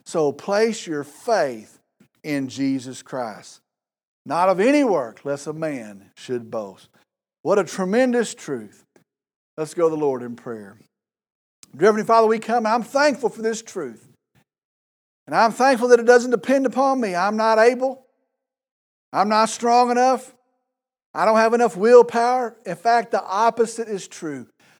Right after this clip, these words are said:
Lord Jesus, I in my sin needed a Savior, and I'm so thankful that I have Him in Christ.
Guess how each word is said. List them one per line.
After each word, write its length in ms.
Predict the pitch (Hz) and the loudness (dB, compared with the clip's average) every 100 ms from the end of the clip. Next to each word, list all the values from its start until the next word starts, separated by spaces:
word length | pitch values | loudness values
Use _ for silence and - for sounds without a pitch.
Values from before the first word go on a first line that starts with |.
| _ - | _ -6
Lord 460 | 170 233 233 208 | 0 2 2 0
Jesus, 580 | 147 208 240 202 220 220 - - | -4 -4 -4 -4 -6 -8 -16 -14
I 520 | 190 208 214 214 220 | -10 -6 -4 -6 -8
in 140 | 202 180 | -10 -8
my 180 | 170 | -8
sin 680 | 156 - 214 208 202 196 170 | -10 -12 -12 -10 -8 -10 -10
needed 720 | 180 262 302 302 285 285 254 - _ _ _ - | -6 -4 -4 -2 -2 -2 -4 -12 _ _ _ -10
a 120 | 220 | -8
Savior, 720 | - 190 156 135 107 107 101 _ _ _ _ | -8 -6 -6 -8 -14 -18 -20 _ _ _ _
and 120 | 151 139 | -10 -4
I'm 220 | 160 180 | -4 -4
so 240 | - 180 | -2 -4
thankful 440 | 180 170 135 113 117 | -4 -8 -8 -10 -10
that 100 | 123 | -8
I 80 | |
have 320 | 131 165 127 107 | -8 -10 -12 -12
Him 100 | 110 | -18
in 100 | 110 | -18
Christ. 520 | - 113 98 - | -14 -14 -14 -20